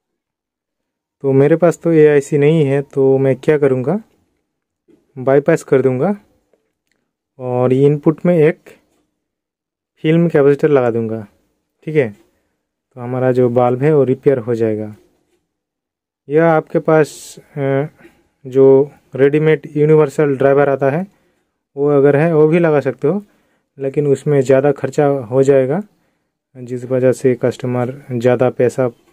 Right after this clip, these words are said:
पे नहीं करना चाहेगा। इसीलिए मैं इसी को bypass करूँगा और, और एक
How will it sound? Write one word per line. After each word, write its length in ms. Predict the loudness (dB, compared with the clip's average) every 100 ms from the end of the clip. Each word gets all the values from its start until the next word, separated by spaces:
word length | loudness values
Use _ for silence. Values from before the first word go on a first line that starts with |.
| -2
पे 160 | 0 2
नहीं 200 | 0 -2
करना 240 | -2 -2
चाहेगा। 400 | -2 0 2 0 -2 _ _ _ _ _ -20
इसीलिए 400 | -8 -2 2 2
मैं 160 | 2 -2 -4 _ _ _ _ _
इसी 200 | -14 -10
को 160 | -2 0
bypass 440 | 0 0 0 -2 -2
करूँगा 380 | -4 -2 0 -4
और, 560 | -2 -2 0 0 -2 -6 _ _ _ -4
और 100 | 0
एक 160 | 0